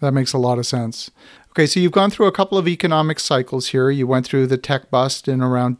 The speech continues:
year, post year two thousand. You've gone through what many of us thought was gonna be the, the, the dislocation of a lifetime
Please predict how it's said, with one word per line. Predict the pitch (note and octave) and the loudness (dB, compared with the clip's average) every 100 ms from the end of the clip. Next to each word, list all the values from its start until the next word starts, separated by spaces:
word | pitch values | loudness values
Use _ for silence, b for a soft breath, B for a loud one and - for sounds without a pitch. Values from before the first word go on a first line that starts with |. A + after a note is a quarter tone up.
| - | -6
year, | D#3 B2 B2 | 0 0 0
post | - B2+ B2+ | -4 -4 -2
year | C3 | -2
two | B2+ C3+ | 0 -4
thousand. | C3+ B2+ B2+ B2+ C3+ B2+ | 0 2 2 0 -2 -2
You've | B2 B2 - - | -4 -6 -14 -4
gone | B2+ B2 | -2 0
through | - B2+ B2+ B2 B B B B _ | 0 2 4 2 B B B B _
what | C3+ C3 C3 _ _ _ _ | 0 0 0 _ _ _ _
many | C3+ C#3+ D#3+ | 0 4 4
of | C3+ | 2
us | B2+ | 0
thought | - C3+ D3 | 0 0 0
was | C#3 B2+ | -2 -2
gonna | B2+ B2+ | 0 0
be | B2 B2+ | 0 0
the, | B2 B2 A#2 A2+ A#2 b b b _ | 0 0 0 -2 -6 b b b _
the, | C3 A#2+ A#2+ A#2 - | -4 -4 -4 -8 -8
the | C3 | -6
dislocation | B2+ C#3 C#3+ C3+ D3 D3 - | -2 -2 -2 0 0 0 -2
of | A#2+ | -2
a | A#2+ | -2
lifetime | A2+ B2+ C3 D3+ - C3 A#2+ C3 D#3+ | -2 0 0 0 -4 -2 -2 -4 -8